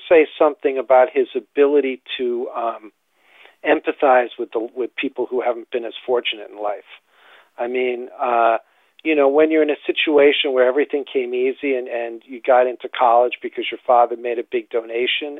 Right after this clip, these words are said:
and, uh, uh, you know, you haven't either haven't had to struggle or have been bailed out very quickly whenever you did struggle, it might make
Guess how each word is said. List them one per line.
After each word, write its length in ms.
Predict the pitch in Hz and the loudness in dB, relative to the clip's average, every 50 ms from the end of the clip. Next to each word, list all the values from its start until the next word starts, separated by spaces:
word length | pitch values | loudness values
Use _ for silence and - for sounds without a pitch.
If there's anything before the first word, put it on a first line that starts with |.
| - - | -14 -12
and, 360 | 127 120 117 117 117 120 120 | -12 -10 -10 -10 -8 -4 -2
uh, 220 | 123 120 113 113 110 _ _ _ _ _ _ _ _ _ - | -2 0 0 -2 -4 _ _ _ _ _ _ _ _ _ -10
uh, 600 | - 117 113 113 113 113 113 110 113 113 110 107 - - - 143 156 170 196 226 240 226 214 | -6 -2 0 0 2 2 2 2 2 2 0 0 -4 -6 -14 -20 -20 _ _ _ _ _ -20
you 280 | 190 156 143 147 143 131 | -16 -8 -4 -2 0 0
know, 160 | 127 120 120 | 0 0 0
you 160 | 120 120 120 | 0 0 2
haven't 360 | 127 127 127 120 120 123 123 - _ _ _ _ _ _ _ _ _ _ _ _ _ _ _ _ _ _ _ _ | 2 4 4 2 0 -4 -12 -14 _ _ _ _ _ _ _ _ _ _ _ _ _ _ _ _ _ _ _ _
either 400 | - 135 135 123 127 131 131 131 - - - | -4 0 2 4 4 4 4 4 2 0 2
haven't 240 | 143 143 131 139 127 | 2 2 2 2 0
had 160 | 127 131 123 | 0 0 -2
to 60 | 123 | -4
struggle 480 | - - - - 135 139 151 151 165 160 | -8 -6 0 4 4 4 6 6 6 6
or 180 | 151 135 131 120 | 6 6 6 6
have 180 | 127 120 - | 2 0 -4
been 160 | - 120 113 107 | -8 -10 -4 0
bailed 280 | - 127 123 127 127 123 | 2 2 4 4 4 6
out 240 | 127 123 127 123 - | 6 4 4 4 2
very 200 | 123 123 117 117 | 0 0 0 0
quickly 380 | - - 147 139 - - 135 | -2 -2 -2 -2 -2 -2 -4
whenever 260 | 117 120 120 120 113 | -4 -4 -4 -6 -6
you 80 | 120 123 | -6 -6
did 220 | 123 - 196 196 - | -4 -2 -2 -2 -2
struggle, 480 | - - - 147 131 123 127 123 - _ _ _ _ _ _ _ _ _ _ _ | -2 0 2 4 4 4 2 0 -2 _ _ _ _ _ _ _ _ _ _ _
it 80 | - 143 | -10 -6
might 260 | 139 139 147 143 165 | -4 -4 -4 -4 -4
make 220 | 156 135 135 123 | -4 -4 -4 -4